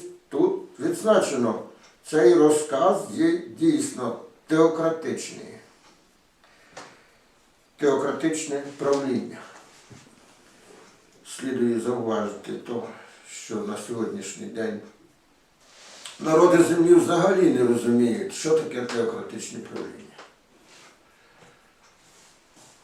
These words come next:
Тобто демократія, то вже зрозуміли, цю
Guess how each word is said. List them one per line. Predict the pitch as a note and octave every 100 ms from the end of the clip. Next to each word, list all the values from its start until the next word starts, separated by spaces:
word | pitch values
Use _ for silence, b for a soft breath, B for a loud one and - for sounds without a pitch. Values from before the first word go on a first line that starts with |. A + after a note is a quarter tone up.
| - -
Тобто | - C3 A#2+ G#2 - -
демократія, | C3+ C#3 E3 F#3+ G#3+ - F#3+ -
то | F3
вже | E3 D#3+
зрозуміли, | D3 D3 C#3 C#3 A#2 G2 F#2+ F#2 - -
цю | B2 G#2